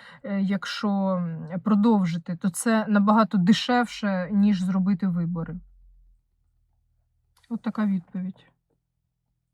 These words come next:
Так.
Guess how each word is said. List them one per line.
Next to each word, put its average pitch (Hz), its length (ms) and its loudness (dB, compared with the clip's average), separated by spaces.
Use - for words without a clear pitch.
Так. 233 400 2